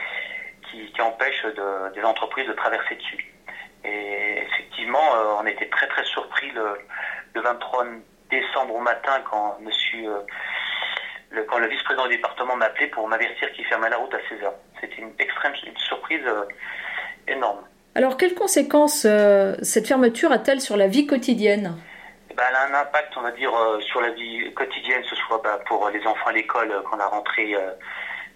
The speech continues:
Speaker 1: pour les enfants qui vont retourner à l'école lundi, pour, euh, l'approvisionnement en course, pour l'acheminement du courrier, et puis bien entendu pour tout, tous les déplacements au quotidien, que, euh,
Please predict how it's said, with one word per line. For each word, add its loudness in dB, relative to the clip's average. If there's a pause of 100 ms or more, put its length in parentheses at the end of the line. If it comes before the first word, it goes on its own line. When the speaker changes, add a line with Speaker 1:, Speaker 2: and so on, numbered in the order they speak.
Speaker 1:
pour 0
les -4
enfants 0
qui -6
vont 0
retourner -2
à -2
l'école 0
lundi, -2 (640)
pour, 2
euh, 2
l'approvisionnement 0
en -2
course, -2 (140)
pour 2
l'acheminement 0
du -10
courrier, -4 (520)
et -10
puis -10
bien -2
entendu 0
pour -6
tout, -8
tous -10
les -4
déplacements -2
au -2
quotidien, -4
que, -6
euh, -6